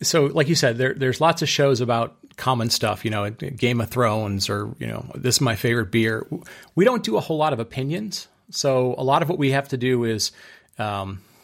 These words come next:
kind of analysis, uh, you know, what, what is, what does this technology actually do? Why would it matter to people? So I think we spend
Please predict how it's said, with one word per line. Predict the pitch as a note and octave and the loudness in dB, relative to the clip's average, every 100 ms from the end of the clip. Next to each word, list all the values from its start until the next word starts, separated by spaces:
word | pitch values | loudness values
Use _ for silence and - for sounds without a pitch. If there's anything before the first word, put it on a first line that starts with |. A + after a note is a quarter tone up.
| _ - | _ -10
kind | - E3+ | -4 0
of | |
analysis, | C#3+ G#2+ G#2+ B2+ - D3 - - | 0 0 -2 -2 0 0 0 0
uh, | A#2 G#2 G2 | -4 -6 -8
you | - | -8
know, | G2 | -8
what, | A2+ - - | -6 -8 -6
what | B2 C3+ | -2 2
is, | C3 - - - | 2 2 -4 -4
what | - | 2
does | D#3+ E3 | 2 2
this | D3 | 0
technology | E3 D#3 C3+ C3 B2 B2+ | 0 0 2 2 2 2
actually | A#2+ - A#2+ | 0 -2 -6
do? | G#2 A#2+ A#2+ A#2 A2 G2 - _ | -2 -2 0 0 -2 -8 -20 _
Why | - A2 | -4 0
would | C3 B2+ | 0 -2
it | G#2+ | -4
matter | G2+ A#2 A#2+ | -4 -2 -2
to | A#2+ | -4
people? | C3+ C3 B2 | -6 -4 -4
So | A2+ C3 B2 A#2 A2+ | 0 2 2 0 -4
I | C3 | -4
think | D3 C#3 | -4 0
we | C3+ | 0
spend | - C#3 C3+ | 2 2 0